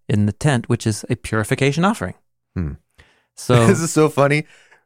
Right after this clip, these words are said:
Speaker 2: living through the pandemic,
Speaker 1: Mm.
Speaker 2: because we have all three of those.
Speaker 1: Yeah, we do.
Speaker 2: We,
Speaker 1: Totally.
Speaker 2: like, wash our
Speaker 1: Wash your
Speaker 2: hands.
Speaker 1: hands. <laughs> Totally.
Speaker 2: We, like, quarantine.
Speaker 1: Mm-hmm.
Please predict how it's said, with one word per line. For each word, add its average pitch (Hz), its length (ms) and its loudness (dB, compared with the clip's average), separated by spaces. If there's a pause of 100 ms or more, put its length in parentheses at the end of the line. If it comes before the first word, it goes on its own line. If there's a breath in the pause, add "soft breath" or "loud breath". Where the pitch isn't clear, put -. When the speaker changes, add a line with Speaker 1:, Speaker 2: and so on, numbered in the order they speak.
(160)
Speaker 2:
living 127 280 2
through 127 160 0
the 117 100 2
pandemic, 117 640 0 (240)
Speaker 1:
Mm. 120 220 2
Speaker 2:
because 135 280 0
we 139 120 2
have 143 280 2
all 143 180 4
three 147 240 2
of 123 80 4
those. 85 380 0
Speaker 1:
Yeah, 320 220 2
we 320 80 4
do. 302 300 0 (100)
Speaker 2:
We, 117 100 2
Speaker 1:
Totally. 123 160 6
Speaker 2:
like, 113 140 0
wash 117 340 2
our 147 120 4
Speaker 1:
Wash 135 140 4
your 147 100 4
Speaker 2:
hands. 151 340 4
Speaker 1:
hands. - 240 0
<laughs> 202 80 2
Totally. 156 300 2 (100)
Speaker 2:
We, 135 160 4
like, 131 220 4
quarantine. 143 960 2
Speaker 1:
Mm-hmm. 160 360 4